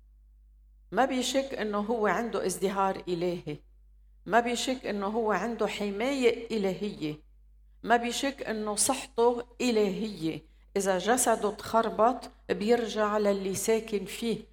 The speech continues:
مين ساكن فيه؟ روح القدس. مين هو روح القدس؟ هو اللي قام يسوع من الموت.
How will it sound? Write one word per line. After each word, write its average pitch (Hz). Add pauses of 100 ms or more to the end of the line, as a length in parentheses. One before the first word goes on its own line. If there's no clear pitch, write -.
(160)
مين 277
ساكن 226
فيه؟ 196 (260)
روح 214
القدس. 208 (180)
مين 269
هو 262
روح 226
القدس؟ 214 (200)
هو 240
اللي 220
قام 254
يسوع 220
من 208
الموت. 196